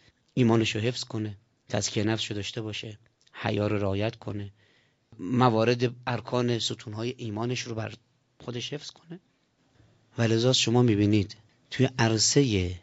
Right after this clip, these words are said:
کربلا اون چیزی که دغدغه ابا عبدالله، این روزه رو من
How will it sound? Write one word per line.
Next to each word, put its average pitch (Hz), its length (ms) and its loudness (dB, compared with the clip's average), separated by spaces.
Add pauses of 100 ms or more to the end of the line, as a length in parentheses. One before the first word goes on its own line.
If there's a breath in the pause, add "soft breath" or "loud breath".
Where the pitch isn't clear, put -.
(140)
کربلا 104 880 4 (680)
اون 131 140 4
چیزی 135 400 4
که - 240 -2 (120)
دغدغه 135 880 2
ابا 113 280 0
عبدالله، 104 800 -4
این 127 180 -2
روزه 117 280 -2
رو 127 80 -2
من 143 260 -2